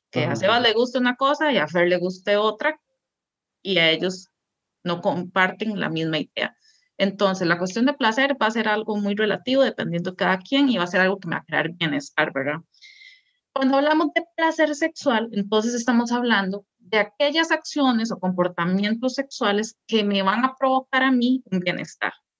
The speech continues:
Speaker 1: que me van a generar a mí esa misma cantidad de hormonas por todo mi cuerpo,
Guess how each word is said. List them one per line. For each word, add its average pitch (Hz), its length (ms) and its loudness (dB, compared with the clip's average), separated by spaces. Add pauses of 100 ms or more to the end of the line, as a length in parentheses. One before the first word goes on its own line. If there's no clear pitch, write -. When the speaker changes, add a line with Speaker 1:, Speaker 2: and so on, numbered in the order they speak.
(320)
Speaker 1:
que 208 100 0
me 185 120 4
van 220 160 2
a 254 60 4
generar 247 400 2
a 254 100 4
mí 262 300 2
esa 220 200 -2
misma 247 720 0
cantidad 208 360 -2
de 220 100 -2
hormonas 233 680 -2 (800)
por 185 200 0
todo 202 240 2
mi 226 160 0
cuerpo, 262 560 -2